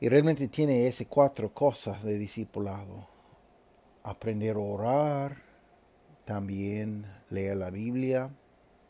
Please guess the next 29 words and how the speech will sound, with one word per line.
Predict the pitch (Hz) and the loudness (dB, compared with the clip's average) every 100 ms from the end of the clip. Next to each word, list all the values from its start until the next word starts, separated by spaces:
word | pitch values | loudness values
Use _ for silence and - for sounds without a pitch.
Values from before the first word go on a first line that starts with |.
| _ _ _ - | _ _ _ -10
también | 101 101 101 104 113 117 113 107 - - | -6 -4 -4 -2 -2 -4 -8 -14 -20 -10
ganar | 110 104 110 107 104 | -4 -2 0 0 0
almas | 113 120 117 | 0 0 -2
para | - 101 92 | -2 -2 -2
Cristo, | 107 107 - | -4 -6 -6
compartir | - 107 95 - 107 | -8 -6 -6 -6 -6
nuestra | 101 - 98 | -6 -8 -10
fe | - 120 139 - - - - | -6 -4 -4 -8 -20 -16 -6
y | 131 | 2
también | 143 127 120 131 135 139 143 135 - - - - - - | 4 4 4 4 4 2 0 -8 -18 -20 -20 -20 -20 -14
buscar | - - 120 113 | -12 -4 2 2
una | 107 | 0
iglesia | 104 107 107 - 101 | -2 -2 -2 -4 -6
local. | 98 95 104 104 95 90 - - _ - | -4 -6 -4 -4 -6 -12 -20 -20 _ -4
Tiene | 165 170 127 - - - | 2 2 2 -4 -20 -8
esas | - - | -6 -4
cuatro | - 139 131 117 | 4 4 4 -4
cosas | - 127 - 98 | 0 0 0 -2
en, | 95 92 92 76 | -2 -6 -10 -10
en | 95 92 92 92 - | -8 -6 -8 -12 -4
Juan | 110 113 | 2 2
capítulo | 110 110 110 104 92 | 2 -8 -6 -8 -6
quince. | 127 117 - 92 90 - - - - - | -8 -8 -8 -14 -14 -18 -20 -20 -20 -8
Vamos | 160 170 127 | -4 0 4
a | |
leer, | 113 120 147 151 135 - | 6 6 4 0 -12 -14
empezamos | 127 107 107 117 101 | -10 -8 -6 -4 -4
versículo | 92 - 101 95 | -6 -8 -8 -6
uno. | 110 95 | -6 -8